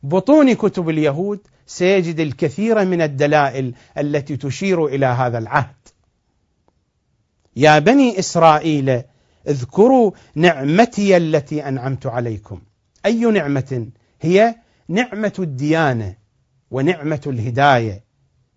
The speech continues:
نعم الله لا تعد ولا تحصى، لكن الآية هنا تتحدث عن نعمة معينة.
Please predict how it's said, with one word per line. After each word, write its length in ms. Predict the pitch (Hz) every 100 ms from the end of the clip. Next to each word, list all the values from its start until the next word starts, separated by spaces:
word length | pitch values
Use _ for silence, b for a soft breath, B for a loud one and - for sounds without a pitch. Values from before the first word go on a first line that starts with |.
| _ _ _ _
نعم 300 | 156 160 170
الله 360 | 196 196 240 196
لا 240 | 196 269
تعد 460 | 269 226 190 202 165
ولا 340 | 170 156 143
تحصى، 520 | 123 135 - - 123 101 _ _ _ _ _ _ _ _ _ _ _ _
لكن 460 | 143 151 - 220 202
الآية 720 | 185 - 180 196 233 294 277
هنا 440 | 214 214 196 185 - _ _ -
تتحدث 800 | 185 185 - 254 190 196 175
عن 160 | - 180
نعمة 420 | 185 233 202 185
معينة. 680 | 165 143 170 170 135 120 104